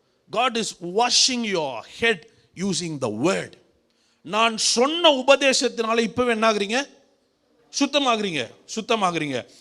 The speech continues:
உபதேசத்தினாலே நாம் சுத்தமாக வேண்டும். மனம் சுத்தமாகணும். மனதுல நிறைய பொய்களையும் எதிர்மறையானவைகளையும் பிசாசு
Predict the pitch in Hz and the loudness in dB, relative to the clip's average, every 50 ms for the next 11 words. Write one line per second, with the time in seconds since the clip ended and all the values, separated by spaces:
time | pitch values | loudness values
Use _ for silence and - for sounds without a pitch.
0 | - _ - - 240 262 294 294 285 269 254 233 - 240 196 - 226 214 196 202 | -20 _ -6 -2 4 6 6 6 6 4 2 2 0 -2 -2 -2 -2 -2 0 0
1 | 202 208 220 214 202 190 185 - - 247 247 - - 277 247 226 214 202 190 185 | 0 0 0 0 0 0 0 0 0 0 -2 -2 0 0 0 2 2 0 0 0
2 | 175 170 165 156 147 147 156 170 208 247 254 254 247 - - 190 - 220 202 185 | -2 -2 -2 -4 -4 -4 -2 0 2 2 2 2 0 -2 -4 -4 -4 -6 -4 -4
3 | 165 151 139 131 113 95 92 - _ _ _ _ _ _ _ _ _ _ 147 180 | -4 -4 -6 -8 -14 -14 -18 -20 _ _ _ _ _ _ _ _ _ _ 2 4
4 | 233 285 302 294 311 285 254 226 220 220 240 262 269 269 262 262 - - 233 262 | 4 6 4 2 0 -2 -2 0 0 0 0 2 2 0 0 0 -4 -4 -2 0
5 | 302 302 277 269 247 233 220 220 254 262 247 208 214 220 262 294 294 277 262 254 | 0 0 0 0 0 0 0 -2 -4 -4 -2 0 0 0 0 0 -2 -2 -2 -2
6 | 254 240 233 220 226 233 233 220 226 220 226 247 247 - - 226 220 - 277 233 | -2 0 0 0 0 0 0 -2 -2 -4 -4 -4 -4 -4 -6 -4 -2 0 0 0
7 | 226 226 240 233 220 | 0 0 -2 -4 -4